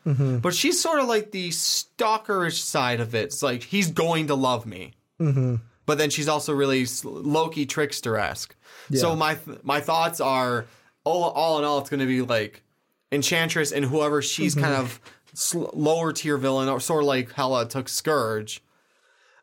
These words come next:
Speaker 2: um, as her, like, lackey.
Speaker 1: Mm-hmm.
Speaker 2: And, uh, it's gonna have to be, like, Tessa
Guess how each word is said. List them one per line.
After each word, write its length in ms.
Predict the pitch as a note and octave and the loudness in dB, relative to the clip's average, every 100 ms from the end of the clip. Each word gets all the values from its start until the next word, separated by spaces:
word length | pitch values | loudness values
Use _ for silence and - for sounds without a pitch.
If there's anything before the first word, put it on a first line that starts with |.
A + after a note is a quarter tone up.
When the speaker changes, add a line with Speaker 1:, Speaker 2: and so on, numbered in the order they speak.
| - | -2
Speaker 2:
um, 500 | G#2+ A2+ G#2 G#2 G#2+ _ _ - | 0 2 0 -2 -10 _ _ -2
as 220 | A#2+ G#2 | -2 -2
her, 200 | A#2+ A#2+ | -2 0
like, 240 | A2+ G#2 - - _ - - _ _ _ _ _ _ _ _ - | 0 -2 -10 -20 _ -20 -20 _ _ _ _ _ _ _ _ -10
lackey. 680 | A#2 C3+ A2+ A2 A#2 G#2+ A2 - | -2 0 0 -2 -4 -4 -6 -4
Speaker 1:
Mm-hmm. 380 | D#3+ D3+ C#3 C3 A#2 - | -2 0 0 -2 -6 -4
Speaker 2:
And, 260 | B2 B2 A#2+ | 0 2 2
uh, 300 | A#2 A2 G2+ | 2 2 0
it's 160 | B2+ | 0
gonna 220 | C#3+ C3 B2 | 0 0 0
have 180 | C3 | -2
to 80 | C3 | -2
be, 80 | B2 | 0
like, 200 | A#2 A2 | 0 0
Tessa 680 | - C3 B2+ C3+ B2+ B2 | -2 -4 0 0 2 0